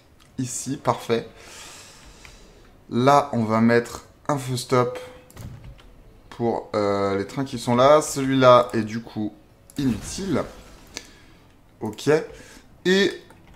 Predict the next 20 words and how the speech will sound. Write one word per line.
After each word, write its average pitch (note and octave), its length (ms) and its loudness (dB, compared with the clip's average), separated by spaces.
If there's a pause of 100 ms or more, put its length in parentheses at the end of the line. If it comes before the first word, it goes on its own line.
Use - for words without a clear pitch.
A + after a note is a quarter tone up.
(260)
bon, A2+ 160 4
là, A2 240 6
euh, G2 320 0
là, G#2+ 200 4
faut - 200 -10
juste A2+ 240 -10
faire C3+ 180 0
des, G2 920 -2
des F2+ 800 -6
segments. A#2+ 760 2
Donc, A#2+ 160 -4
on A2+ 60 0
a G#2+ 60 0
dit G#2 120 -8
que A2+ 80 -12
les A2+ 60 -8
trains B2+ 220 -8
roulaient A2+ 260 -4
à G#2+ 80 0
droite. G#2+ 500 2